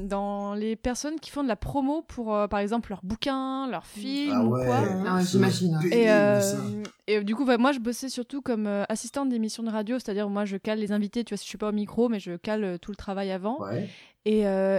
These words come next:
Speaker 1: et tu sens que parfois, t'as des, bon, en plus, moi, j'ai,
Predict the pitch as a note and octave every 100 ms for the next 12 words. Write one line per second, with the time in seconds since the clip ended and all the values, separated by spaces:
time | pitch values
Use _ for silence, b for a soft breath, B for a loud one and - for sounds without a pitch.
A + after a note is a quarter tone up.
0 | - A3 G#3+ - - - C4 A#3 - -
1 | B3+ C4 C#4+ A3+ G3+ G#3 F3+ F#3+ E3+ -
2 | - - A3 A#3+ G#3+ A3